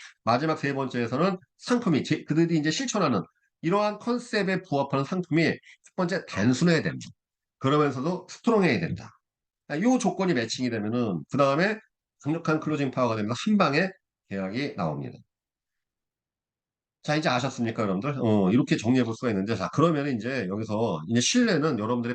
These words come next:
타고 다니는 복장, 태도, 알죠? 뭔 소리인지. 상품도 이제 감이 잡힐 거예요. 그렇죠? 이, 여기 앞에 있는 신뢰하고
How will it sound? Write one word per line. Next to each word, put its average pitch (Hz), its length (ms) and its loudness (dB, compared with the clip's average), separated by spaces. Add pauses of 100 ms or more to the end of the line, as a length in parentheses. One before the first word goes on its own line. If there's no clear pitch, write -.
타고 180 160 -2
다니는 135 280 0 (240)
복장, 123 340 -2
태도, 165 540 0
알죠? 123 320 2
뭔 104 160 -4
소리인지. 98 480 -2 (760)
상품도 202 360 -2
이제 165 160 2
감이 107 300 0
잡힐 - 300 -10
거예요. 78 180 -4
그렇죠? 82 340 0
이, 113 240 4 (320)
여기 131 140 2
앞에 131 260 2
있는 131 160 2
신뢰하고 143 920 -2